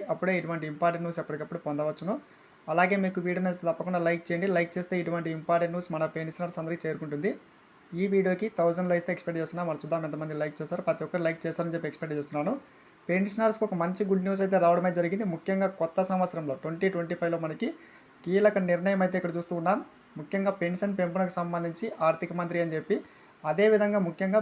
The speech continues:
పెన్షనర్స్‌కి తక్కువ పెన్షన్ అందిస్తున్న నేపథ్యంలో పెన్షన్దారులు చాలా వరకు ఇబ్బందులు పడుతున్నారని ముఖ్యంగా ఈపీఎస్ పెన్షన్దారులు చూడొచ్చు. అయితే కొందరు ఐదు వేలు మనకి పెంచాలి అని చెప్పి, అదేవిధంగా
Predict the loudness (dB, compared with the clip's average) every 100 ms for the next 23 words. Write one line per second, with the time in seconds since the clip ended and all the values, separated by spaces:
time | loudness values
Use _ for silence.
0 | 2 0 -2 -2 -2 -2 -4 0 0 2
1 | 0 2 0 0 -2 -2 -4 -4 -2 -2
2 | -2 -4 -2 -2 -2 -4 -18 -20 _ -2
3 | 0 0 2 6 8 6 4 4 8 8
4 | 6 4 0 2 0 2 0 0 0 0
5 | 0 -2 -2 -4 -2 -2 -2 -2 -2 -2
6 | -8 -6 -2 -2 -2 -6 -4 -4 -6 -8
7 | -20 -20 -4 0 2 6 6 6 4 2
8 | 4 6 4 0 -2 0 4 6 6 6
9 | 2 0 -2 -4 -8 -20 -10 -2 0 4
10 | 4 4 2 0 -2 -4 0 2 4 4
11 | 2